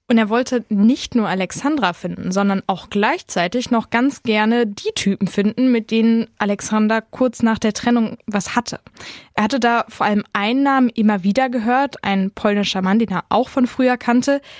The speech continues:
Die waren jetzt nicht unbedingt Freunde, trotzdem hat sich Zbigniew gesagt,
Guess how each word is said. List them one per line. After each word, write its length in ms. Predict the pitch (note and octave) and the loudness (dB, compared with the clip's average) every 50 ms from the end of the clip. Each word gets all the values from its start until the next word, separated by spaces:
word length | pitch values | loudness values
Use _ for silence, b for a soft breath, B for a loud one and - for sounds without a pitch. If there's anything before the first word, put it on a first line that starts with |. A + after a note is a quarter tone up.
| B B B B B B _ _ - | B B B B B B _ _ -6
Die 120 | F3 D#3+ | -6 -4
waren 160 | E3+ E3+ F3 | -2 0 2
jetzt 220 | G#3 G#3+ G#3 - G#3+ | 2 0 0 -2 -4
nicht 200 | G3+ - - - | -4 -4 -4 0
unbedingt 520 | A#3 A3 G#3 G#3 F#3+ - F#3 F#3+ F#3 - | 2 2 2 2 0 -2 -2 -2 -2 -2
Freunde, 600 | - - - F#3 G3+ B3 C#4+ C4 A#3 A3 B3 - - | -4 -4 -2 0 2 2 2 2 0 0 0 -2 -6
trotzdem 720 | - - - - D4+ E4 - - - F#3+ G3+ A#3 B3+ G#3+ G3 | -12 -6 -2 -2 -2 -2 -2 -4 -2 0 2 2 2 2 0
hat 160 | G#3 G#3+ - | -2 -2 0
sich 160 | - A#3+ - | -2 -2 -2
Zbigniew 460 | - - C#4+ C4+ - A#3+ G#3 F#3+ F#3 - | -2 -4 -4 -2 0 0 0 0 -2 -2
gesagt, 460 | - G3 F#3 - F3+ G3+ A#3 - - | -4 -4 -2 0 -2 -2 -4 -6 -14